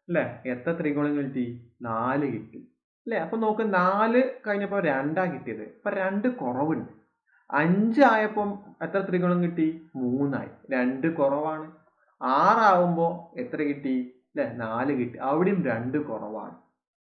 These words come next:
ഏഴായപ്പോ ത്രികോണങ്ങളുടെ എണ്ണം എത്ര കിട്ടി? അഞ്ച്. അവിടെയും രണ്ട് കുറവാണ്. അപ്പൊ നമുക്ക് പറയാൻ പറ്റും, n വശങ്ങൾ ഉണ്ടെങ്കിൽ എത്ര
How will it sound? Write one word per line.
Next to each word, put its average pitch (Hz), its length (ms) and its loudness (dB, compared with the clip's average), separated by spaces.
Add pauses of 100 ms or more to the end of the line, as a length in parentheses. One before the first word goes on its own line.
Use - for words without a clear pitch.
(240)
ഏഴായപ്പോ 185 1120 2
ത്രികോണങ്ങളുടെ 151 640 0
എണ്ണം 147 280 0
എത്ര 151 100 -4
കിട്ടി? 143 340 -4
അഞ്ച്. 113 280 -8
അവിടെയും 208 560 0
രണ്ട് 117 340 -4
കുറവാണ്. 104 480 -8
അപ്പൊ - 520 -8
നമുക്ക് 202 380 2
പറയാൻ 202 340 4
പറ്റും, 180 420 -2
n 196 400 2
വശങ്ങൾ 220 520 0
ഉണ്ടെങ്കിൽ 117 800 -2 (600)
എത്ര 123 540 -4